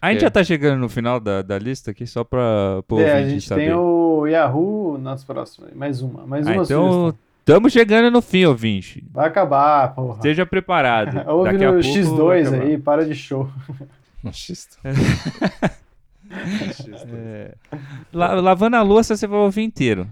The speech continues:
Speaker 2: Eu só escuto essas coisas muito longas no um ponto cinco, assim. Eu já não consigo mais escutar nada na velocidade normal, assim.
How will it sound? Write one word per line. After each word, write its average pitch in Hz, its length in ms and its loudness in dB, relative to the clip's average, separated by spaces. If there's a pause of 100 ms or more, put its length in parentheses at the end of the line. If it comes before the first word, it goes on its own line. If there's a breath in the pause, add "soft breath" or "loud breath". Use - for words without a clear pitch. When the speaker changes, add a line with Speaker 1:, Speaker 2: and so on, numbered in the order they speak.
Speaker 2:
Eu 135 140 0
só 156 160 2
escuto 160 600 0
essas 147 300 -4
coisas 131 380 -4
muito 123 320 -4 (240)
longas 123 460 -2
no 123 260 -4
um 123 140 -6
ponto 131 260 -2
cinco, 107 460 -12
assim. - 180 -20 (160)
Eu 117 140 0
já 131 180 0
não 139 160 -4
consigo 131 420 -4
mais 127 260 -2
escutar 127 360 -4
nada 113 440 -2
na 110 120 -2
velocidade 113 560 -4
normal, 101 680 -4
assim. - 240 -18